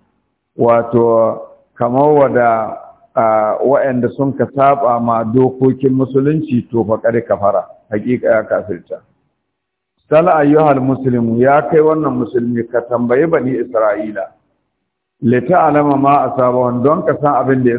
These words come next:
same su. Lamma baddalu ma anzalallahu alaihim, lokacin da suka canza abin da Allah ya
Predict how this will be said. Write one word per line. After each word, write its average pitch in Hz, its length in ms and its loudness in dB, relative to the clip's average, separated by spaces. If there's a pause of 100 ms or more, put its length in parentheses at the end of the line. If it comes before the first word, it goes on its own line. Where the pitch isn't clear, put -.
same 110 380 -4
su. - 80 -20 (720)
Lamma 147 480 2
baddalu 139 520 0
ma 143 280 2
anzalallahu 131 680 -2 (140)
alaihim, 113 340 -4
lokacin 151 460 0
da 139 160 -2
suka 135 180 -4 (100)
canza 143 440 0
abin 143 220 0
da 123 180 0
Allah 131 220 -2
ya 117 80 -6